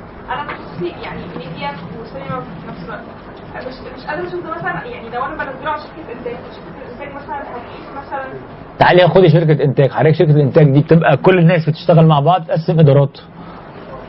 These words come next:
Speaker 2: صح؟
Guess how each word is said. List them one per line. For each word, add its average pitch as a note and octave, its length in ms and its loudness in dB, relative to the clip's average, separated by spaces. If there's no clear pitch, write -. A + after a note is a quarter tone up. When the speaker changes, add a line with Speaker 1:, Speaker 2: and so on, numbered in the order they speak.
Speaker 2:
صح؟ D3+ 280 2